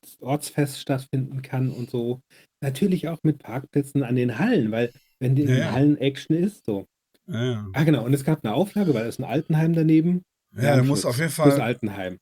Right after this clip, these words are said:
Speaker 2: Ja, und, und,
Speaker 1: Der
Speaker 2: äh,
Speaker 1: Vorschlag,
Speaker 2: ich denke
Speaker 1: Vorschlag,
Speaker 2: mal
Speaker 1: der es geworden ist, ist der mit dem riesen Parkplatz.
Speaker 2: Was?
Speaker 1: Ja. Da hab ich auch gedacht so, was, was stimmt dir da für einen
Speaker 2: Ja,
Speaker 1: Blödsinn
Speaker 2: um,
Speaker 1: ab? Warum,
Speaker 2: um Geld,
Speaker 1: warum baut ihr einen
Speaker 2: um, um,
Speaker 1: riesen Parkplatz?
Speaker 2: um, um Geld in tote Städte reinzukriegen. Also um, äh,
Speaker 1: Ja.
Speaker 2: da, wo keine, wo, wo die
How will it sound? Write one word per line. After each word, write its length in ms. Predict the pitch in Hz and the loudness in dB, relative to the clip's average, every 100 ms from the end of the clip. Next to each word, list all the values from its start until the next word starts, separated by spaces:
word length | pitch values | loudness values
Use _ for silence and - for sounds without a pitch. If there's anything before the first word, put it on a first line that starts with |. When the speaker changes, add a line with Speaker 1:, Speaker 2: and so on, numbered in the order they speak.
| _ | _
Speaker 2:
Ja, 220 | - 123 107 | -4 -2 0
und, 260 | 139 147 | -2 -2
und, 380 | 139 147 135 - | -2 -2 -2 0
Speaker 1:
Der 100 | 143 | 2
Speaker 2:
äh, 60 | 160 | 2
Speaker 1:
Vorschlag, 260 | 185 208 | 2 2
Speaker 2:
ich 60 | 180 | 0
denke 140 | 147 | 0
Speaker 1:
Vorschlag, 180 | 160 143 | 2 2
Speaker 2:
mal 40 | 151 | 2
Speaker 1:
der 80 | 151 | 2
es 100 | - | 2
geworden 400 | 131 113 151 202 | 0 2 2 2
ist, 380 | 208 254 - _ _ _ _ | 0 -2 -12 _ _ _ _
ist 180 | 139 135 | -6 -2
der 120 | 113 | -2
mit 140 | 120 131 | 0 -2
dem 60 | |
riesen 280 | 117 101 123 | -4 -4 -6
Parkplatz. 640 | 135 240 - 95 90 _ _ _ _ _ _ - | -4 -6 -6 -16 -16 _ _ _ _ _ _ -2
Speaker 2:
Was? 380 | 220 277 - _ _ - | -2 -2 -12 _ _ -6
Speaker 1:
Ja. 260 | 107 175 - _ _ | -4 -4 -8 _ _
Da 60 | 135 | -4
hab 80 | 156 | -2
ich 80 | |
auch 40 | 226 | -4
gedacht 180 | 208 - | -6 -2
so, 180 | 180 - _ - - - - - | -2 -4 _ -20 -20 -20 -12 -6
was, 200 | 220 - | -6 -2
was 160 | 233 - | -2 2
stimmt 220 | 254 254 | 2 2
dir 60 | |
da 140 | 220 214 | 2 2
für 120 | 214 | 2
einen 120 | 214 | 2
Speaker 2:
Ja, 40 | 170 | 2
Speaker 1:
Blödsinn 480 | 226 294 311 185 143 | 4 4 4 0 2
Speaker 2:
um, 60 | 151 | 2
Speaker 1:
ab? 40 | |
Warum, 200 | 147 175 | 2 4
Speaker 2:
um 200 | 151 147 | 4 4
Geld, 300 | 120 156 185 | 2 4 6
Speaker 1:
warum 160 | 185 214 | 4 0
baut 80 | 233 | 2
ihr 60 | 185 | 2
einen 160 | 190 | 4
Speaker 2:
um, 0 | |
um, 80 | 220 214 | 2 2
Speaker 1:
riesen 80 | - - | -2 -18
Parkplatz? 440 | - - - - _ _ _ _ _ | -20 -18 -16 -16 _ _ _ _ _
Speaker 2:
um, 180 | 143 143 | -4 -2
um 220 | 143 139 127 | -2 -2 2
Geld 340 | 135 156 185 | 2 2 0
in 180 | 139 135 | -2 -4
tote 280 | - 175 143 | -2 -6 -6
Städte 320 | - 170 123 | -6 -4 -4
reinzukriegen. 540 | 113 104 110 - 101 | -4 -4 -10 -8 -4
Also 180 | 117 139 | -2 -2
um, 300 | 156 156 156 127 | -4 -4 -4 0
äh, 140 | 135 | 0
Speaker 1:
Ja. 40 | 127 | 2
Speaker 2:
da, 240 | 139 156 | 0 2
wo 200 | 151 147 | 2 0
keine, 540 | - 156 156 156 135 131 | 0 0 0 0 0 -2
wo, 240 | 147 131 | -2 0
wo 80 | 139 | 2
die 300 | 139 127 | 2 2